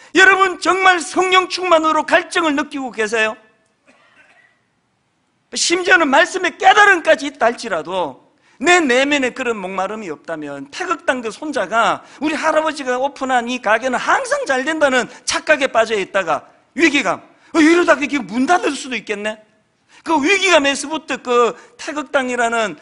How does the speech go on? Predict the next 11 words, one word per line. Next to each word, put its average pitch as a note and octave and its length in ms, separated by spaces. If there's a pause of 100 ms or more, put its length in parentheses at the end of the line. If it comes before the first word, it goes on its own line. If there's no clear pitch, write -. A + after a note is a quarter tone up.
(200)
그 C4 180
가게가 A#3+ 420
회복이 A#3 420
되었던 G3+ 340
것처럼 D3+ 640 (240)
오늘 E4+ 200
우리 D#4 220
모두가 D#4 580
올 B3 180
한 C4+ 180
해 G#3+ 220